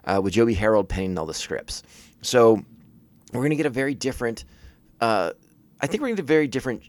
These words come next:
show than what we've gotten from two seasons of The Mandalorian and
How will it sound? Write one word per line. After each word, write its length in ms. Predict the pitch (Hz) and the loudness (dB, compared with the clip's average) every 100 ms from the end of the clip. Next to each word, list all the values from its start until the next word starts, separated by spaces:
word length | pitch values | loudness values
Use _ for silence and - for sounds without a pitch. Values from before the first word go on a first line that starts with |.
| - | -12
show 680 | - - 127 117 87 73 - _ _ | -8 -4 2 4 4 2 -8 _ _
than 160 | 107 107 | -4 -2
what 120 | 107 | -2
we've 160 | 101 92 | -4 0
gotten 440 | 95 95 90 82 | 0 0 -2 -8
from 280 | - 95 87 | -6 -4 -4
two 220 | - 120 | -4 -6
seasons 280 | 110 104 101 | -6 -6 -6
of 100 | 92 | -8
The 60 | 87 | -8
Mandalorian 640 | 87 85 87 85 82 80 - _ _ _ - | -6 -6 -6 -6 -8 -10 -16 _ _ _ -10
and 500 | 90 85 85 82 | -8 -6 -6 -8